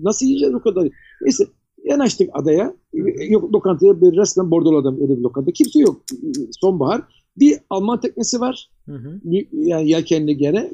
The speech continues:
Speaker 1: Bir orada Alman aile, bebe, şebe, anne, çocuk falan. Böyle, fakat hiç böyle biraz so-, çekingen ve soğuklar.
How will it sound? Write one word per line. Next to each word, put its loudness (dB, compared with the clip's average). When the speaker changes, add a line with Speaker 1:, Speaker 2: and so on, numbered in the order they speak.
Speaker 1:
Bir 4
orada 2
Alman -2
aile, 0
bebe, 0
şebe, 0
anne, 0
çocuk 0
falan. 0
Böyle, 4
fakat 0
hiç 0
böyle 4
biraz 2
so-, -2
çekingen 0
ve 2
soğuklar. 2